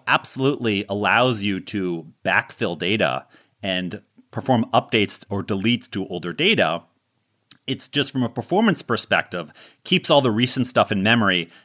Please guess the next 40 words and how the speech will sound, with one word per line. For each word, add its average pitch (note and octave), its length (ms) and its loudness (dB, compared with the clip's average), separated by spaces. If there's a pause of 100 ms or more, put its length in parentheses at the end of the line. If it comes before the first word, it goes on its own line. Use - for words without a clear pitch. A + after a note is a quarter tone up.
and G2 120 -8
builds A2+ 260 0
more G#2+ 160 0
efficient G2+ 340 -4
data G#2+ 200 0
structure E2+ 640 -6 (260)
to A#2+ 100 -4
allow G2+ 280 2
you A2+ 140 0
to F2+ 360 -6 (100)
insert G#2 340 -6
at, E2+ 180 -4 (160)
at F#2 160 -4
much F#2 220 -4
higher E2+ 260 -2
rates. - 420 -8 (280)
So, A2 240 0
for G#2 200 -4
example, G#2+ 680 0 (260)
uh, F2+ 180 -6
on A#2+ 200 2
a A2+ 40 -2
single G#2+ 300 0
machine, G2+ 680 2 (340)
if - 140 -8
you're A2+ 100 0
collecting G#2 800 -2 (240)
a - 60 -10
stream A#2+ 440 2
of, G#2 360 -2 (120)
of, F#2 380 -8 (220)
of F#2+ 220 -6
records, G#2+ 640 2
each A2 220 -6
with G#2+ 120 -6
several, G2 380 0
let's F#2 120 -6
say, F#2+ 80 -4
ten G2+ 260 -2
metrics, A#2+ 600 -2